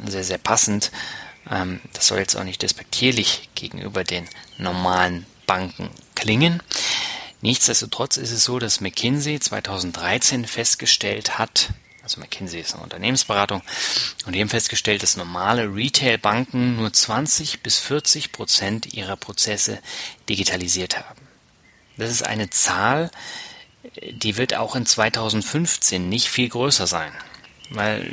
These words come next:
die Banken hinken einfach hinterher. Finanzberater und, und Bankberater im Allgemeinen haben einen schlechten Ruf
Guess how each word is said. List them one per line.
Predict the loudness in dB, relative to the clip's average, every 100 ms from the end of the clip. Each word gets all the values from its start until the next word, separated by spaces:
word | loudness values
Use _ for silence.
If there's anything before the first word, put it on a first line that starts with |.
| -4
die | -4
Banken | -2 -2 -2 0
hinken | 2 2 0 -4
einfach | -2 -2 0 -2 -2 -6 -12 -10
hinterher. | -4 0 0 0 -2 -2 -14 -20 -20 -20 -20 -20 -20 -8 -8 -2
Finanzberater | 2 2 2 2 2 4 2 2
und, | -4 -4
und | -6 -8 -10 -12 -20 -2
Bankberater | -2 0 0 0 0
im |
Allgemeinen | 0 0 0 2 2 0 -2 -6 -6 -8
haben | -4 0
einen | 2 2
schlechten | 2 2 -2 -4
Ruf | -8 -6 0 2 0